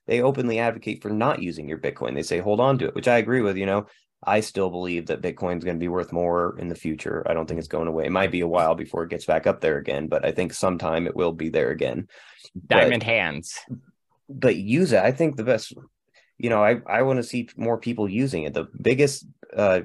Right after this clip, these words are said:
Speaker 1: promoters of Bitcoin today have, advocate for not using it, for holding it, and for using Visa, which it's just, if Satoshi would hear that, or the people originally involved in Bitcoin,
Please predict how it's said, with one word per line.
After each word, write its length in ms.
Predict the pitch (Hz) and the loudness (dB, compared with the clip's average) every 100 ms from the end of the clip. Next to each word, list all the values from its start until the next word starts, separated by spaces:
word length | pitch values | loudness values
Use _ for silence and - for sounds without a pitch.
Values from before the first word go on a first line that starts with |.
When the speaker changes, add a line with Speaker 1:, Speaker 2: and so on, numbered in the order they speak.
| - | -4
Speaker 1:
promoters 400 | 110 113 120 104 | 0 2 2 -2
of 60 | |
Bitcoin 320 | 113 120 110 101 | -6 -6 -6 -2
today 380 | 117 120 107 - _ _ _ - | 2 2 0 -6 _ _ _ -6
have, 280 | 117 123 - _ _ _ _ - | 0 0 -2 _ _ _ _ 2
advocate 500 | 117 117 113 98 - | 2 2 -2 -4 -2
for 120 | 98 | -2
not 320 | 95 110 - | 2 0 2
using 280 | 110 95 85 | -2 -2 -6
it, 160 | 50 _ | -10 _
for 120 | 92 | -12
holding 360 | - 117 95 87 | 0 0 2 -2
it, 140 | 82 - | -2 -4
and 200 | 82 82 | -6 -6
for 80 | - | -6
using 440 | 92 95 92 90 - | -4 -2 -2 -4 -4
Visa, 420 | 95 - - - _ _ _ | -4 -2 -4 -6 _ _ _
which 180 | 98 92 | -4 -2
it's 180 | 95 - | -4 -2
just, 280 | 101 - _ _ - | -4 -4 _ _ -10
if 120 | - | -8
Satoshi 520 | - - 135 135 104 | -6 2 2 2 -2
would 120 | 95 | -2
hear 180 | 95 87 | -4 -2
that, 240 | 82 92 | 2 2
or 100 | 98 | 0
the 60 | 87 | -2
people 300 | 104 101 95 | -4 -2 -2
originally 440 | 90 98 98 98 | 0 -2 -2 -4
involved 320 | 92 95 95 90 | -2 0 0 0
in 120 | 90 | -2
Bitcoin, 480 | 107 - 87 87 | -4 -2 -4 -4